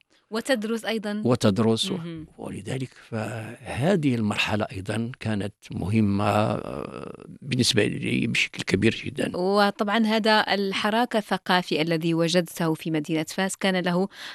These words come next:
Speaker 1: أثره لاحقًا.
Speaker 2: بكل
Speaker 1: آه، بالنسبة للمرحلة الجامعية، أستاذ عبد الكريم، ما الذي ميزها بالنسبة لك؟
Speaker 2: المرحلة الجامعية أولًا، آه، كان هناك عندنا واحد المجموعة تاع الأساتذة.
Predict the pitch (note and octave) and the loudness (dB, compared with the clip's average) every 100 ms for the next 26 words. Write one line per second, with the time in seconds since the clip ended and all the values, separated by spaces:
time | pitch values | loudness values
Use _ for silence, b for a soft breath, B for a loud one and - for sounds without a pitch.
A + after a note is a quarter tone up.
0 | B G3+ - G3 F3 D#3+ D#3 D#3 - C#3 | B 0 2 2 2 2 2 2 2 2
1 | D3 C#3+ - A2+ G#3 - - B - E3 | 4 4 2 4 6 6 2 B -4 0
2 | C#3 - - E3+ G3+ D4 C4+ B3 A#3+ A#3 | 2 0 -2 0 4 4 4 4 6 4
3 | A#3 B3 A#3+ G3+ E3 D#3+ D3+ C#3 C#3+ D3+ | 4 4 4 2 2 2 2 0 0 0
4 | D3+ D3 C3+ C#3 D3 D#3+ D3 - D3+ D#3+ | 0 2 0 -2 -2 0 0 -2 -4 -4
5 | - E3+ G3+ A#3+ B3+ G#3 A3+ A3 G#3 A3+ | 0 4 6 6 6 6 4 4 4 4
6 | G#3 E3+ D3+ D3+ D3 - E3 E3+ - D3 | 4 4 4 2 0 -2 0 0 -2 -4
7 | - C#3 - - - D3+ - C3+ A2+ G#2+ | -4 -6 -6 -14 0 0 4 4 6 4
8 | A2 G2+ A2 D#3+ G#3 F3+ D3+ B2+ B2+ A#2+ | 4 4 4 6 6 6 4 4 2 0
9 | A#2+ A#2+ A#2+ A#2+ A2+ B2 A2+ G#2+ A2 A#2+ | -2 -4 -6 -6 -2 -2 0 0 -2 -4
10 | A2+ A2 A2 A2+ G#2+ G#2+ A2 - A2 G#2 | -4 -6 -8 -4 -2 -2 -4 -6 -6 -4
11 | A#2+ A2+ A2 - F#2+ - - A#2 - B2 | -4 -4 -4 -6 -6 -4 -4 -4 -4 0
12 | A#2+ A#2+ | 0 0